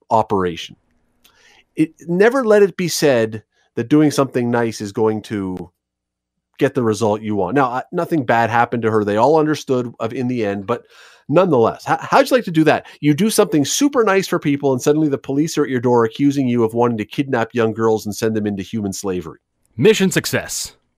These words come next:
Speaker 1: Yeah. Story number three today comes from the United Kingdom. This is the perfect example of why you should never believe stuff on social media unless you've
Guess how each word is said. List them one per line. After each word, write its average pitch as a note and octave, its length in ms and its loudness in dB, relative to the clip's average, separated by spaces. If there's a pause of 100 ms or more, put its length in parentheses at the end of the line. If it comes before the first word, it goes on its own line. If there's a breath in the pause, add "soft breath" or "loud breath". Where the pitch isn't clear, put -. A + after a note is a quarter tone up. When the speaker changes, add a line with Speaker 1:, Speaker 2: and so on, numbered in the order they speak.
(180)
Speaker 1:
Yeah. G#2+ 300 2 (1700 loud breath)
Story A3 760 4
number F3 380 0
three D#3 520 -4
today G#2 600 -2 (460 soft breath)
comes D#3+ 320 -2
from D3+ 200 -2
the C#3+ 60 0
United D#3 340 0
Kingdom. A2+ 580 -4 (320 soft breath)
This A3+ 580 -2 (100)
is F3+ 200 -4
the E3+ 140 -2 (120)
perfect C4+ 480 0
example F3 580 2
of C#3 140 2
why C#3+ 200 4
you C#3+ 180 4
should C#3 280 -2
never E3+ 420 2
believe D3+ 520 2
stuff - 480 -2 (100)
on B2 440 0 (260)
social E3+ 460 0
media A2+ 640 -2 (500 soft breath)
unless C#3 540 2
you've C#3 240 -2